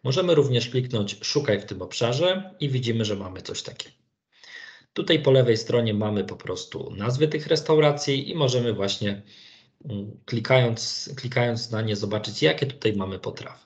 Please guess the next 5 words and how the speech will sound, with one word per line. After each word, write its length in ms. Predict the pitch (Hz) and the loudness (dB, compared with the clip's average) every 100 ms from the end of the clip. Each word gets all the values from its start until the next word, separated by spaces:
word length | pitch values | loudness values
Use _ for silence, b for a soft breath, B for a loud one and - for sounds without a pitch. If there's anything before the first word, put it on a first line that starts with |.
| _ _ B B B B B B B B - | _ _ B B B B B B B B -6
Jeżeli 280 | 117 151 196 | 0 0 0
chcemy 380 | 196 151 143 123 | 0 2 4 2
wyeksportować 840 | - 131 127 - 104 - 151 120 | 6 4 4 -2 0 2 2 0
tą 140 | - 98 | 0 -2
mapę, 580 | 90 - 92 139 160 | -4 -8 -4 -4 -4